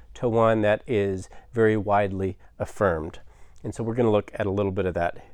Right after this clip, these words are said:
today. Additionally, I wanna remind you of the first lesson this week that, uh, where I said that so many of our attempts to deal with real sexual brokenness,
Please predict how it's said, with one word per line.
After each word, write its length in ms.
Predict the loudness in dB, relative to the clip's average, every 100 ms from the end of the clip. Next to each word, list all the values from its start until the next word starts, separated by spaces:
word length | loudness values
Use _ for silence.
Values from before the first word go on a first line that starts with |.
| -18
today. 320 | -4 -2 -2 -6 -20 -20 -20 -20 -20 _ _ _ -20 -4
Additionally, 640 | 2 4 4 2 0 2
I 60 | 2
wanna 180 | 2 4
remind 500 | 2 4 4 4 2
you 280 | -2 -6 -8 -18 -18 0
of 140 | 2
the 80 | 2
first 360 | 6 6 6 6
lesson 320 | 6 6 -2
this 200 | -4 -6
week 260 | -10 -8
that, 220 | -4 -4 -6 -20 -16
uh, 360 | -12 -8 -6 -6
where 220 | 0 4
I 80 | 4
said 340 | 4 4 4
that 160 | 2 -2
so 200 | 0 4
many 380 | 4 4 4 2
of 140 | 2
our 140 | 4 4
attempts 680 | 0 -4 2 2 0 -10
to 140 | -8 -4
deal 280 | 2 4
with 220 | 4 2 0 -12 -16 -8
real 360 | 2 4 6 4
sexual 440 | 0 -2 0 -2
brokenness, 840 | 6 6 6 2 -2 -6 -10 -16